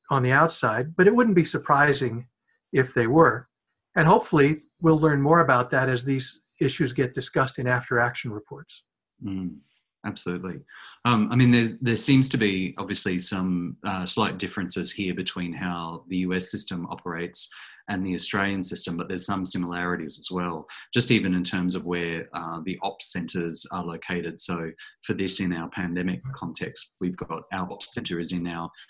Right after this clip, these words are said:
Speaker 2: Department of Health, our federal Department of Health, which is the lead technical agency, and they're sort of keeping an eye on everything and then advising government up through that way. So there's some slight, slight differences there. Um, I guess one of the other aspects that I find quite intriguing by this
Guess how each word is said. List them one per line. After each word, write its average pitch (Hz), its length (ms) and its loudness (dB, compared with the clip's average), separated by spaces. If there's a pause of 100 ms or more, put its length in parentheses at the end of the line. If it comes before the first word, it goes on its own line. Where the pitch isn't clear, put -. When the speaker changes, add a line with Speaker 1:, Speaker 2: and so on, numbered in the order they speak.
(160)
Speaker 2:
Department 90 420 -4
of 87 80 -8
Health, 87 380 -6 (160)
our 85 100 -8
federal 92 300 -2
Department 82 440 -10
of - 40 -20
Health, 78 180 -10 (380)
which 90 200 -6
is 82 120 -10
the 90 80 -10
lead 82 260 -8
technical 87 420 -8
agency, 82 440 -8
and 87 100 -2
they're 90 100 2
sort - 200 -4
of - 60 -12
keeping - 260 -10
an 82 80 -8
eye 82 240 -4
on 80 180 -8 (320)
everything 85 320 -6
and 85 160 -4
then 80 140 -6
advising 82 400 -6
government 80 300 -8
up - 120 -14
through 85 160 -8
that 87 140 -6
way. 82 160 -6
So - 160 -4
there's 90 160 -6
some 107 100 0
slight, 151 340 -2 (300)
slight 143 280 -4
differences 131 680 2
there. 87 300 -6 (440)
Um, 135 380 4 (1300)
I 131 100 4
guess 170 260 4
one 135 140 6
of 117 60 6
the 110 100 8
other 135 140 4
aspects - 460 -2
that 110 100 -2
I - 20 -4
find 101 240 0
quite 95 180 -2
intriguing 104 440 2
by 85 180 -4
this - 300 -4